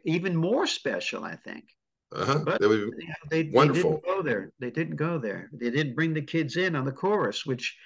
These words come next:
Speaker 1: they would be bright and the voices would be brighter, and, you know, as opposed to, uh, Paul's voice, which nowadays is, you know,
Speaker 2: Mm-hmm.
Speaker 1: it's a bit muted. You know, he's eighty, what, eighty-two?
Speaker 2: Yeah.
Speaker 1: God
Speaker 2: Yes.
Speaker 1: bless him. Yeah.
Speaker 2: All right, we're less than a minute.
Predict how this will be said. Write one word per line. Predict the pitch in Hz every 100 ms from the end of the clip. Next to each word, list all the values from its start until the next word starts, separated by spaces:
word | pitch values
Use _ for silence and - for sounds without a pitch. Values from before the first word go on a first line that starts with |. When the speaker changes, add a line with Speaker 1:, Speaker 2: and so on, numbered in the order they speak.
| - -
Speaker 1:
they | 180
would | 185
be | 151 147
bright | - 160 170 185 -
and | 139
the |
voices | 117 156 165 - 151
would | 139 143 123
be | 123 120 120 _ _ _ _
brighter, | 127 139 151 170 180 175 175
and, | 143 127 131 123 143
you | 127
know, |
as | 120 147
opposed | 131 139 131 -
to, | - 131 123
uh, | 120 113
Paul's | - 156 165 135
voice, | 131 117 117 -
which | 120 -
nowadays | 117 151 180 123 107 120 135
is, | 127 - _ - - _ _
you | 190
know, | 202 151
Speaker 2:
Mm-hmm. | 175
Speaker 1:
it's | 165 160
a |
bit | - 160 -
muted. | 135 120 139 160 147 -
You | 185 156
know, | 110
he's | 131 117
eighty, | 131 143 123 113
what, | 113 101 -
eighty-two? | 117 120 117 - 135 180 240 _ _ _ _ _ _ _ _ -
Speaker 2:
Yeah. | 69 71 - _ _ _ _ _
Speaker 1:
God | 113
Speaker 2:
Yes. | 113 -
Speaker 1:
bless | 113 147
him. | - - _ _ _ _ -
Yeah. | 110 110
Speaker 2:
All |
right, | 120
we're | 117
less | 127 123
than | 151
a | 131
minute. | 127 131 131